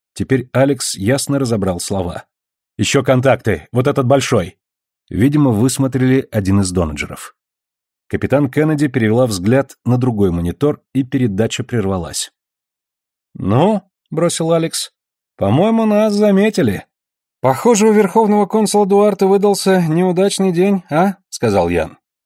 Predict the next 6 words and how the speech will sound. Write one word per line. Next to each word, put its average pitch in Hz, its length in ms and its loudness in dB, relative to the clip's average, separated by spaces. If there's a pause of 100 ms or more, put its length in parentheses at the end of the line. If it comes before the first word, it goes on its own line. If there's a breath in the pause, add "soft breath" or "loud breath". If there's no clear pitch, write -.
(500)
Наоми 170 640 2
вывела 151 400 0
на 104 140 0
экран 147 280 -2
тактическую 107 640 -6
схему. - 500 -10